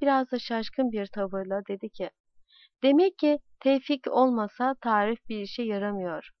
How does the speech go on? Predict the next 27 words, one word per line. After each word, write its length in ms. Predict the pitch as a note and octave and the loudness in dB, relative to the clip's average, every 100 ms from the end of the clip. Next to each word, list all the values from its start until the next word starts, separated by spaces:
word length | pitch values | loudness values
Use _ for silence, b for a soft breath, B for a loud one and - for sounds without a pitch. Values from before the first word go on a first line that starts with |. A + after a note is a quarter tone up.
| - _ _ - | -20 _ _ -4
Bana 300 | G#3 G#3 G#3 | -2 -2 -4
dönerek, 480 | G3 F#3+ F#3 F#3 _ _ b b - | -4 -4 -4 -6 _ _ b b -4
"Ey 200 | D#4+ F4 | 4 4
soruyu 420 | D#4 A#3+ G3+ G#3 G#3+ | 4 0 -2 -2 -4
soran, 420 | - G3 F#3+ F#3 - b b - | -6 -6 -6 -8 -16 b b 4
birinci 340 | D#4 E4+ F#4 | 8 8 8
levhadaki 580 | F4+ D#4+ C#4 C4+ C4 C4 | 6 6 4 2 0 -4
şiir 380 | - B3 B3 B3 _ - | -4 -2 -2 -2 _ -2
Kaf 220 | C#4+ D4 - | 4 4 4
Dağı'nı 300 | B3+ B3 B3 | 2 2 2
ve 80 | A#3+ | 2
Anka'yı 720 | A3 A3+ - A3 G#3+ G#3 B3 - - - - | 2 0 -4 -2 0 -2 -4 -10 -20 -18 -8
bildiriyor. 600 | G3 F3+ F#3 F#3+ F3 F3+ - _ _ _ _ - - - - _ _ - | -8 -6 -6 -4 -4 -6 -12 _ _ _ _ -20 -18 -18 -20 _ _ -8
İkinci 420 | A3 B3 B3 G4+ | -2 2 6 8
levhadaki 600 | F#4 C#4+ C4 A3+ A3 A#3 | 8 6 4 2 -2 -6
şiir 280 | - G#3+ G3 | -2 -2 -2
ise 440 | G3 - G#3 D#4 - _ _ - | -4 -2 0 -2 -4 _ _ 0
ejderhanın 720 | A#3+ A3 A#3+ A3+ A3 G#3+ G#3+ | 2 4 2 2 2 2 0
sorusunun 640 | A3+ A#3 G#3+ - G#3 G3+ | 0 0 0 -2 -4 -2
cevabını 560 | G3+ A3 G#3 G3 G3+ G3+ | -2 2 2 2 0 -4
içermekte. 800 | - G#3+ F#3 F#3 F#3 - E3+ F#3 _ _ _ B B B | -4 -4 -2 -2 -4 -6 -10 -10 _ _ _ B B B
Bize 240 | C4+ C#4+ F#4 | 0 4 4
sonsuz 520 | - D#4+ D#4+ G4 F4+ | 6 6 6 0 -2
gibi 220 | D4 A#3+ | -2 0
görünen 500 | A3+ G#3+ G#3+ G#3 G#3 | 0 0 2 0 0
bu 120 | G#3+ | -4
dünya, 500 | F#3+ F#3+ F3+ F#3+ B3+ | -4 -4 -2 0 -2